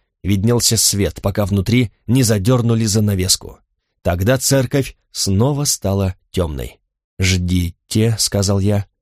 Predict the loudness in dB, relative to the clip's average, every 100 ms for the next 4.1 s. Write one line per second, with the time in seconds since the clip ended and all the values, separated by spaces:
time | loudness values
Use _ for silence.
0 | _ _ _ _ _ -2 2 2 2 2
1 | 2 0 0 -2 0 -2 -2 -2 0 0
2 | -2 -6 _ _ 0 2 2 0 -2 -2
3 | -2 0 0 0 0 0 0 -2 -2 -2
4 | -8